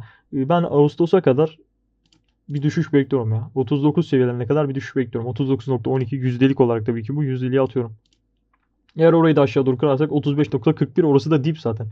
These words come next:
Ama altcoin rallisinin geldiğini söyleyebiliriz. Yani bu gerçekleştirdi gerçekten bu düşüş altcoin rallisini. Neden Bitcoin yan gidiyor? Dominans düşüyor. E, altcoin'ler artıyor.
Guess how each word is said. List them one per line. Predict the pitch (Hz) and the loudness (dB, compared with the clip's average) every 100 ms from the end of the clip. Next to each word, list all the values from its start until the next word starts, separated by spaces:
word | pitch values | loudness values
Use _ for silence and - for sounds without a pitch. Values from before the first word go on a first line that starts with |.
| - - - | -14 -20 -4
Ama | 156 165 | 2 4
altcoin | 175 - 170 | 4 4 4
rallisinin | 160 160 151 156 | 4 4 0 0
geldiğini | 151 139 143 | 2 2 2
söyleyebiliriz. | 156 139 135 123 110 | 2 2 2 0 -2
Yani | 117 127 | -4 -2
bu | 131 | 2
gerçekleştirdi | 135 123 123 123 117 120 127 | 4 2 0 -4 -2 -4 -2
gerçekten | 123 113 113 120 117 | -2 -2 -6 -8 -8
bu | 110 | -10
düşüş | 110 120 | -6 -4
altcoin | 113 120 | -4 -6
rallisini. | 117 110 107 110 107 - _ _ _ _ _ _ _ _ - | -6 -6 -6 -8 -10 -16 _ _ _ _ _ _ _ _ -4
Neden | 147 147 139 | 0 0 -2
Bitcoin | 131 147 143 | -2 -2 0
yan | 143 | 0
gidiyor? | 123 139 | 0 0
Dominans | 131 127 131 117 | 2 0 -2 -4
düşüyor. | 139 117 117 | -6 -6 -8
E, | 117 120 - | -8 -10 -4
altcoin'ler | 135 113 120 131 | -4 -4 -6 -4
artıyor. | 131 117 120 | -4 -4 -8